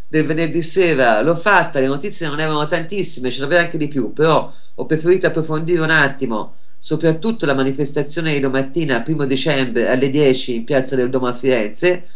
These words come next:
perché è importante partecipare e esserci tutti quelli che sono vicini, e ho preferito anche darvi l'annuncio in assoluta anteprima per Liberi punto T V dell'Assemblea dell'Ara il quindici dicembre a Roma,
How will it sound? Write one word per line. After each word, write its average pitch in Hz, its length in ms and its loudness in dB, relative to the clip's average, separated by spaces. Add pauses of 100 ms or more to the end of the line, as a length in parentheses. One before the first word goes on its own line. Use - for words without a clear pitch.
(200)
perché 123 280 -2
è 131 40 2
importante 127 680 0
partecipare 135 760 2
e 147 60 4
esserci 131 400 -2
tutti 127 240 -4
quelli 117 260 0
che 120 80 -2
sono 123 240 -2
vicini, 123 580 -2 (380)
e 156 380 6
ho 151 160 2
preferito 156 520 2
anche 139 440 4
darvi 131 340 4
l'annuncio 131 760 -2
in 139 160 0
assoluta 165 480 0
anteprima 131 640 -2 (340)
per 139 160 4
Liberi 135 400 2
punto 151 300 -2
T 135 120 -2
V 131 320 0 (380)
dell'Assemblea 143 720 2
dell'Ara 135 640 2
il 123 160 -6
quindici 139 380 -4
dicembre 131 640 -2
a 123 160 0
Roma, 120 420 0